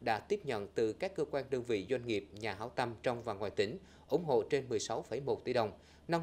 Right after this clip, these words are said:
lũy kế số tiền quỹ vì người nghèo lên hai mươi sáu phẩy hai tỷ đồng. Năm hai nghìn không trăm hai mươi hai, toàn tỉnh phấn đấu huy động mười lăm tỷ đồng quỹ vì người nghèo,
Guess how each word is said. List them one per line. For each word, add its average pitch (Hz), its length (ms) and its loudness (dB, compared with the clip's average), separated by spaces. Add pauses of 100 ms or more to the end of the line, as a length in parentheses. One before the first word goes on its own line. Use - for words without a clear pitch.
lũy 117 120 4
kế 135 360 2
số 196 160 -2
tiền 127 280 -4
quỹ 110 300 2
vì 120 120 0
người 107 180 0
nghèo 104 280 0 (220)
lên 117 260 2 (100)
hai 123 140 -4
mươi 113 100 -4
sáu 110 220 -2
phẩy - 300 -4
hai 110 160 -6
tỷ 101 120 -2
đồng. 107 140 0 (1600)
Năm 151 200 4
hai 147 160 0
nghìn 131 200 2
không 135 200 -2
trăm 135 180 2
hai 135 100 -2
mươi 135 120 0
hai, 131 260 2 (280)
toàn 123 200 4
tỉnh 120 140 6
phấn 165 200 -2
đấu 156 140 2
huy 170 160 2
động 107 300 2
mười 123 180 4
lăm 131 140 0
tỷ 131 140 0
đồng 120 280 2
quỹ 104 280 4
vì 127 120 4
người 107 160 4
nghèo, 104 280 4